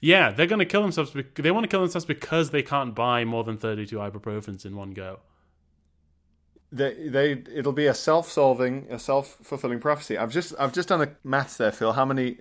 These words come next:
Speaker 2: uh, per dollar? That's forty-seven and a half tablets per dollar.
Speaker 1: <laughs> Really?
Speaker 2: Yeah.
Speaker 1: Oh my God.
Speaker 2: So that's, that's, that's almost, that's basic. It's roughly two cents a tablet. That's astonishing.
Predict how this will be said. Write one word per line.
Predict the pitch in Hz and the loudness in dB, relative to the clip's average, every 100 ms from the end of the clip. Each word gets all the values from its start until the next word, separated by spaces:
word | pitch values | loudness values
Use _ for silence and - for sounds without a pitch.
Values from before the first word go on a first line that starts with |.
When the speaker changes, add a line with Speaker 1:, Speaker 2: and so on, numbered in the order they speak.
| - | -14
Speaker 2:
uh, | 117 - - | -16 -14 -14
per | - 156 156 | 2 6 6
dollar? | 113 147 143 113 | 6 6 6 4
That's | 104 117 - - | 0 -4 -8 -18
forty-seven | - - 160 160 151 - 147 127 | -12 -2 0 0 -2 2 2 2
and | 131 117 | -2 -2
a | |
half | 110 120 117 - | -2 -2 -4 -6
tablets | 127 104 95 - | -6 -4 -6 -10
per | - | -10
dollar. | 95 98 87 82 - _ _ _ _ _ _ _ _ _ _ _ _ _ _ _ _ - - | -6 -6 -6 -12 -16 _ _ _ _ _ _ _ _ _ _ _ _ _ _ _ _ -10 -6
Speaker 1:
<laughs> | 208 185 165 160 - - | -2 -2 -4 -10 -14 -2
Really? | 170 185 139 92 90 _ | 2 4 4 0 -8 _
Speaker 2:
Yeah. | 117 120 98 82 | -2 0 0 -4
Speaker 1:
Oh | 123 | -10
my | 98 90 - | -14 -16 -16
God. | 98 92 90 | -14 -14 -8
Speaker 2:
So | 87 | -2
that's, | 143 151 - | 0 0 -2
that's, | - 143 - _ - - - | -2 -2 -2 _ -20 -12 -2
that's | 147 143 | -2 2
almost, | 175 170 151 135 - | 2 4 4 2 -2
that's | 139 | -2
basic. | - 160 147 139 | 2 2 2 -4
It's | 139 131 | -6 -4
roughly | 123 143 139 131 | 2 2 2 -4
two | 113 - 127 | -2 0 0
cents | - 123 107 - | 2 0 -2 -6
a | 107 | -8
tablet. | - 104 82 73 - - | -6 -6 -6 -10 -12 -8
That's | 117 - | -8 -8
astonishing. | - 110 104 104 - 92 | -8 -4 -4 -6 -12 -16